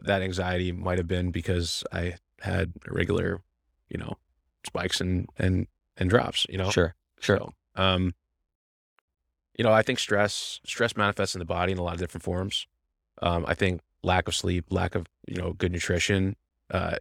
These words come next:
Speaker 1: i-, is a form of stress in and of itself
Speaker 2: Sure.
Speaker 1: that manifests physically.
Speaker 2: Sure.
Speaker 1: Right. So you, you and I talked, like,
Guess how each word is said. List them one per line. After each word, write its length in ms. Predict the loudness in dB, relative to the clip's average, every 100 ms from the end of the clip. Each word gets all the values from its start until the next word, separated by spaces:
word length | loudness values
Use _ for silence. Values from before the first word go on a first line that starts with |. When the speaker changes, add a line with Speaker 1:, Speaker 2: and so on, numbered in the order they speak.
| -2
Speaker 1:
i-, 140 | 0 4
is 120 | 2
a 60 |
form 200 | 2 -2
of 60 | -2
stress 280 | -2 -2 -2
in 80 | -6
and 80 |
of 60 | -6
itself 440 | -2 -2 -4 -8
Speaker 2:
Sure. 180 | -4 -2
Speaker 1:
that 160 | 0 0
manifests 380 | -2 -2 -4 -2
physically. 480 | -2 -2 -6 -6 -10
Speaker 2:
Sure. 220 | -6 -6 -2
Speaker 1:
Right. 140 | 0
So 100 | 2
you, 120 | 2 2
you 100 | 2
and 80 | 2
I 80 | 2
talked, 340 | 0 -2 -6
like, 240 | -10 -10